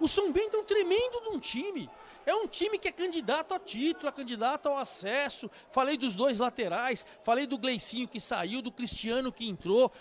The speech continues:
do meio time que ficou poupado, preservado e o time fortíssimo que entrou em campo. Então a gente precisa dar também, né, é, é, é, é, mérito pro adversário. Eu não acho que a Portuguesa tá fazendo um, um jogo ruim. É que o São Bento tá fazendo um jogo espetacular. É isso.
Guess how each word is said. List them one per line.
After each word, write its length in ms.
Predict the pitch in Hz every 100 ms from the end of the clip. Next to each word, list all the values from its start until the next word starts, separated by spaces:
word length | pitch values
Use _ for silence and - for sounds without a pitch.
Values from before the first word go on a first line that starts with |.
| - 175
do 160 | 294
meio 340 | 254 294 330 -
time 300 | - 311 -
que 120 | -
ficou 320 | 240 - 240
poupado, 640 | - 226 - 196 254 214
preservado 640 | - 233 196 190 156 262 285
e 60 |
o 40 | 269
time 260 | 285 302
fortíssimo 640 | - 269 214 262 285 311 269
que 100 | 247
entrou 220 | 208 240
em 100 | 185
campo. 300 | - 277 - - - - -
Então 240 | 311 370
a 40 | 311
gente 140 | 392
precisa 320 | - 339 359
dar 160 | 302 285
também, 640 | 330 254 180 226 302 170
né, 240 | 139 220 196 - - 180
é, 80 |
é, 60 | 185
é, 560 | 196 190 170 160 180 175 165 180 160 156 151
é, 40 | 170
mérito 420 | 269 247 233 277
pro 120 | 285
adversário. 640 | 277 320 349 247 240 156 - - - -
Eu 80 | 349
não 180 | 311 294
acho 120 | -
que 60 |
a 40 | 359
Portuguesa 280 | 302 294 302
tá 80 |
fazendo 360 | 294 262 294 277 -
um, 40 |
um 60 | 240
jogo 220 | 262 269
ruim. 380 | 294 285 262 196 - - -
É 80 | 262
que 100 | 359
o 40 |
São 220 | - 381
Bento 160 | 247 359
tá 80 | -
fazendo 280 | 359 370 370
um 40 |
jogo 160 | 349 427
espetacular. 800 | - 440 453 453 453 392 339 - -
É 220 | 415 415 403
isso. 240 | -